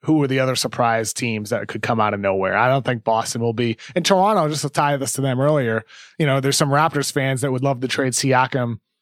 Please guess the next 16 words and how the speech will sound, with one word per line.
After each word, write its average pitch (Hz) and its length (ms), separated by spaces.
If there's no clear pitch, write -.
for 135 100
Harden. 127 460
Well, 139 100
Siakam, 151 760
his 135 180
value 151 400
has 120 240
diminished. 120 680
Browns 165 340
has 160 100
gone 143 240
up. 175 260
Siakam's 147 480
has 135 120
gone 127 280
down, 117 540